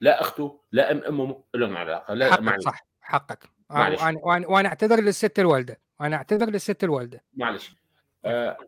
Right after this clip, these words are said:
Speaker 1: حبيبي عيني. هيك تعليقات أنا ما بتستفزني، ما بسمح لها تستفزني. عادي، خلي هو عم بيعبر عن مستوى تفكيره. أنا مش مسؤول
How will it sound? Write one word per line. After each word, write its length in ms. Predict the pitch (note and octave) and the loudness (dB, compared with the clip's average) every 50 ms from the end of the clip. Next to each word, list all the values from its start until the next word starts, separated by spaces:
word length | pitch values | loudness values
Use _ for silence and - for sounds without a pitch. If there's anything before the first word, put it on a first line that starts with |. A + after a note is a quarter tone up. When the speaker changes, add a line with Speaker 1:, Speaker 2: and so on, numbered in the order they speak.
| _ _ _ _ _ _ - | _ _ _ _ _ _ -4
Speaker 1:
حبيبي 380 | - C#3+ C#3 E3+ F#3+ D#3+ A#2 | -2 0 2 4 4 4 4
عيني. 360 | F2 F2+ A2 G2+ E2+ - - _ _ _ _ _ _ _ _ _ _ _ _ _ _ _ _ _ _ _ _ _ _ _ _ _ _ _ _ _ _ - _ _ | 2 2 0 -2 -4 -8 -16 _ _ _ _ _ _ _ _ _ _ _ _ _ _ _ _ _ _ _ _ _ _ _ _ _ _ _ _ _ _ -20 _ _
هيك 220 | - C#3+ F3 G3 - | 2 4 4 4 6
تعليقات 680 | - E3 C3 A#2+ A2+ A2+ - - A#2+ B2 - - - - | 6 4 6 4 2 0 0 2 0 0 0 -2 0 2
أنا 360 | C#3 B2+ B2+ C#3 C#3 C#3 - _ _ _ _ _ _ _ _ _ D#3 | 2 4 4 2 0 -2 -8 _ _ _ _ _ _ _ _ _ 0
ما 40 | F#3+ | 0
بتستفزني، 580 | F#3+ - - - - B2+ - C3+ A2+ G#2+ - - _ _ _ _ _ _ _ _ _ _ _ _ _ _ _ _ _ _ _ _ _ - | 0 0 -4 -8 -6 -6 -6 -6 -6 -8 -10 -18 _ _ _ _ _ _ _ _ _ _ _ _ _ _ _ _ _ _ _ _ _ 4
ما 100 | - G#3 | 6 6
بسمح 420 | - G3+ - D3+ F3 G3 - - | 6 6 4 2 2 2 2 2
لها 440 | C#3+ A#2+ G#2+ A#2 C3 - - - - _ _ | 0 -2 0 0 -2 -2 -4 -10 -20 _ _
تستفزني. 680 | - A3+ - - A#3 A3+ B3+ A3+ F#3+ C#3 A2+ F#2 - _ _ _ _ _ _ _ _ _ _ _ _ _ _ _ _ _ _ - | -4 -4 0 2 2 2 2 0 -2 -4 -6 -8 -10 _ _ _ _ _ _ _ _ _ _ _ _ _ _ _ _ _ _ -4
عادي، 400 | G#2+ C#3 G#3+ A#3+ A#3+ A#3 A3+ - _ _ _ _ _ | 0 2 2 2 2 -2 -6 -12 _ _ _ _ _
خلي 360 | - - A#3+ A#3+ A#3+ A3+ A3+ - _ - A3 G#3+ - _ - | 2 2 2 2 2 -2 -8 -12 _ -20 -20 -20 -8 _ 10
هو 240 | E3 B3 C4+ B3 F#3+ | 10 10 12 10 10
عم 240 | D3 C#3 D#3 - | 10 10 8 8
بيعبر 480 | D3 D#3 D#3+ F#3+ F#3+ - - G#3 G3+ - - - | 8 6 6 6 4 2 0 -2 -4 -4 0 2
عن 280 | F#3+ A3 A3 G#3+ G#3+ | 4 4 4 4 2
مستوى 360 | G3+ F3+ - - A3 A3 A#3+ | 0 0 0 0 2 4 4
تفكيره. 580 | A#3+ A#3+ A3+ A#3 - - A#3+ A3+ G#3+ G3 F#3 - _ _ _ _ _ _ _ _ _ _ _ _ _ A3 | 2 2 0 -4 -6 -6 -4 -4 -4 -6 -8 -12 _ _ _ _ _ _ _ _ _ _ _ _ _ 2
أنا 300 | A#3 A#3 A3 G#3+ G3+ G3+ | 4 4 6 4 4 4
مش 320 | G3+ A#3+ C4+ - - G3 | 2 -2 -4 -6 -6 -4
مسؤول 840 | G3 G#3+ G#3 - - - - _ - A3 G3+ D#3 B2+ G#2 - - | -2 -2 -2 -4 -6 -12 -10 _ -2 -2 0 0 -2 -4 -6 -12